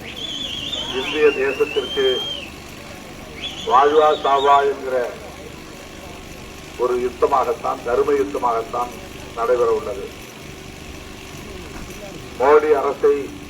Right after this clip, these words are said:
தொடர விடாமல் தடுக்க வேண்டும். பத்தாண்டு கால அவலம் நிறைந்த ஆட்சி போதும், மோடியே வீட்டுக்கு போ என்று சொல்லுகிற ஒரு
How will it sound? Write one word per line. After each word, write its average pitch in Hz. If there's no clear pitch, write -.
தொடர 147
விடாமல் 147
தடுக்க 147
வேண்டும். -
பத்தாண்டு 139
கால 123
அவலம் 156
நிறைந்த 139
ஆட்சி -
போதும், 131
மோடியே 151
வீட்டுக்கு -
போ 415
என்று -
சொல்லுகிற 127
ஒரு 117